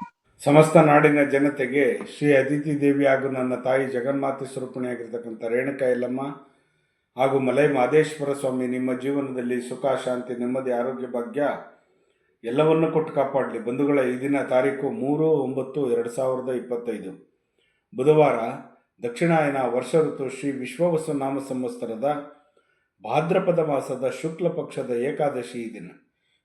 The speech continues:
ಈ ದಿನ ಪೂರ್ವಾಷಾಢ ನಕ್ಷತ್ರ ಇದೆ. ಈ ದಿನ ಏಕಾದಶಿ ಇರೋದ್ರಿಂದ ಸ-, ಒಂದು ಹೊತ್ತು ಉಪವಾಸ ಇದ್ದು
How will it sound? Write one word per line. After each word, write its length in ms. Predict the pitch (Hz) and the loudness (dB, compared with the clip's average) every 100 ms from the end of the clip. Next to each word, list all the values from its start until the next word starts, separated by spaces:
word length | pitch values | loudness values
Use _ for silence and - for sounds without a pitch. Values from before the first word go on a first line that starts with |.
| - | -10
ಈ 120 | 120 | -8
ದಿನ 140 | 131 135 | -6 -6
ಪೂರ್ವಾಷಾಢ 580 | 135 147 147 143 143 | -4 0 2 2 0
ನಕ್ಷತ್ರ 460 | 139 127 - 127 120 | -2 -4 -8 -8 -6
ಇದೆ. 580 | 110 120 143 143 - _ _ _ - | -6 -4 -6 -8 -16 _ _ _ -10
ಈ 120 | 135 | -4
ದಿನ 160 | 147 160 131 127 147 - | -2 0 -2 -4 -8 -6
ಏಕಾದಶಿ 680 | 120 156 175 160 151 147 147 | 0 2 2 2 0 -2 -4
ಇರೋದ್ರಿಂದ 600 | 139 135 120 113 110 113 147 104 107 - _ _ _ _ _ - 165 | -2 -2 -4 -8 -6 -2 -2 -2 -10 -18 _ _ _ _ _ -16 -10
ಸ-, 220 | 156 147 | -10 -6
ಒಂದು 220 | 135 175 | -2 0
ಹೊತ್ತು 300 | 175 165 - | 2 0 -2
ಉಪವಾಸ 340 | 143 151 156 160 | -4 0 0 0
ಇದ್ದು 720 | 127 120 160 127 107 117 | -4 -2 0 0 -2 -10